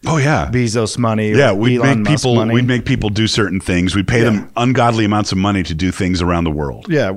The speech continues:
Speaker 2: So it happened this morning. We had
Speaker 1: We don't wanna go
Speaker 2: Gary.
Speaker 1: there.
Speaker 2: Let's
Speaker 1: We don't wanna
Speaker 2: talk
Speaker 1: go
Speaker 2: about
Speaker 1: too
Speaker 2: it.
Speaker 1: far there. No.
Speaker 2: This is good stuff.
Speaker 1: No, we can't talk about this.
Speaker 2: Yeah, we can.
Speaker 1: You can.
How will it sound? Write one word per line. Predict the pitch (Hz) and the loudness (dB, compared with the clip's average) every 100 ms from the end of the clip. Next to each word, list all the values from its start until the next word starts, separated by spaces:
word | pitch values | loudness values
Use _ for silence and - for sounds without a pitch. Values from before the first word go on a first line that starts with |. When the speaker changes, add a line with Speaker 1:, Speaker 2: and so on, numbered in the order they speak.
| - 143 | -10 -6
Speaker 2:
So | 165 151 147 | 0 0 0
it | 170 | -2
happened | 151 160 160 | -2 -2 -2
this | 151 - | -4 -2
morning. | 160 190 101 104 | -4 -2 -4 -4
We | 117 | -2
had | 127 123 107 - - | 0 0 -2 -6 -2
Speaker 1:
We | 117 | 0
don't | 120 | 2
wanna | 113 | 2
go | 151 | 2
Speaker 2:
Gary. | - 67 | 2 0
Speaker 1:
there. | 69 - 147 | -6 -8 -4
Speaker 2:
Let's | 139 | -2
Speaker 1:
We | 101 | 2
don't | 123 | 0
wanna | 107 | 2
Speaker 2:
talk | |
Speaker 1:
go | 104 | 0
Speaker 2:
about | 95 | 0
Speaker 1:
too | |
Speaker 2:
it. | 92 | 0
Speaker 1:
far | 85 71 | 0 -2
there. | 71 | -2
No. | 95 104 107 107 | 0 2 2 2
Speaker 2:
This | 107 | 0
is | 240 127 | -2 -2
good | 131 127 | -2 -2
stuff. | - 233 165 - | -4 -4 -4 -2
Speaker 1:
No, | 87 82 | -2 0
we | 87 | -2
can't | - 78 | -2 -4
talk | - 65 | -2 -4
about | 62 57 - | -4 -6 -8
this. | - - | -10 -4
Speaker 2:
Yeah, | 196 247 | -2 -2
we | 101 | -4
can. | - 214 147 - - _ _ _ _ _ _ _ _ _ | -4 -4 -4 -8 -16 _ _ _ _ _ _ _ _ _
Speaker 1:
You | 98 110 | -2 -2
can. | 69 50 | -2 -6